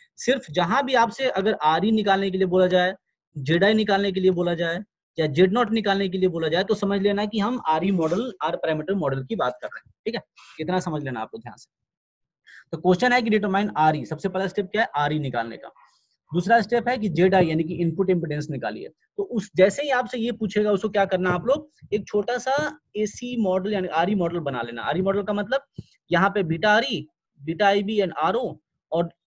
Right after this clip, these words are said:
इसके साथ एक आरसी लग जाएगा और base में क्या लग जाएगा, आरबी लग जाएगा। हो गया? तो अब डीसी analysis इसका पहले, तो सबसे पहले क्या करना है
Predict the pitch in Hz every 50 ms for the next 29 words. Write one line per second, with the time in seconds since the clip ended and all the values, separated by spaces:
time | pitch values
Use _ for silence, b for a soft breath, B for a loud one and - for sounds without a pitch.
0 | _ _ - 185 - - 220 - 208 202 202 202 202 196 190 - - 151 196 -
1 | - - 226 226 226 214 220 240 240 240 254 262 233 196 196 185 185 175 147 143
2 | - - 156 156 151 139 151 170 185 180 185 190 190 180 190 175 180 180 170 190
3 | 202 208 226 339 330 - _ - 131 131 131 135 135 123 110 110 - 87 67 -
4 | - - _ _ _ _ _ _ - 170 196 254 233 185 190 - _ _ B B
5 | B B B B B _ - 202 208 208 214 - - _ _ _ _ _ - -
6 | - - - _ - _ _ _ _ _ _ _ _ _ _ _ _ - _ _
7 | _ - 170 160 190 185 180 226 226 214 214 190 226 220 202 208 - - 214 -
8 | 190 180 - - 165 - - 240 - 220 214 - - 277 269 269 262 269 247 -
9 | 226 - - 185 165 170 202 -